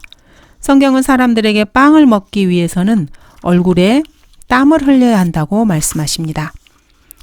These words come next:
사람들은 에어컨이 설치된 사무실이나 냉방이 잘 된 차, 교회, 집에 있으면서 땀을 흘리려 하지 않습니다. 생계를 위해서 땀을 흘리지 않으려 합니다.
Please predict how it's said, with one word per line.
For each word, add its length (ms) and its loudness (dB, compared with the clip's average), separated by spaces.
사람들은 540 0
에어컨이 520 0
설치된 520 -2
사무실이나 920 -2
냉방이 580 -2
잘 320 -2
된 300 0
차, 440 -2
교회, 500 0
집에 320 0
있으면서 580 -6
땀을 380 -2
흘리려 360 2
하지 200 -2
않습니다. 600 -4
생계를 460 0
위해서 240 -4
땀을 360 -2
흘리지 520 -2
않으려 400 0
합니다. 460 -6